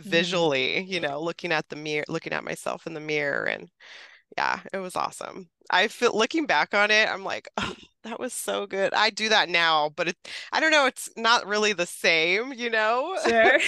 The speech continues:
Speaker 2: <laughs> But it's, it's still, it's amazing. Like, I encourage anybody to do that kind of work,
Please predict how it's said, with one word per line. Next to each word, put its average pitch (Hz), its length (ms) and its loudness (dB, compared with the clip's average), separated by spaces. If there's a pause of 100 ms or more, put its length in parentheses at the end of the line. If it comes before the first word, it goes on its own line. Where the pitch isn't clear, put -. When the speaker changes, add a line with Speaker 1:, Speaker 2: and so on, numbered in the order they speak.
(120)
Speaker 2:
<laughs> 320 1400 -2 (200)
But 220 320 4
it's, - 540 -4
it's - 180 -6
still, 190 400 0
it's 156 180 -4
amazing. 156 600 -4
Like, 131 280 -4
I 175 140 2
encourage 160 460 -4
anybody 131 420 -6
to - 140 -8
do 147 160 -10
that 135 180 0
kind 135 240 -4
of 135 60 -8
work, 113 420 -10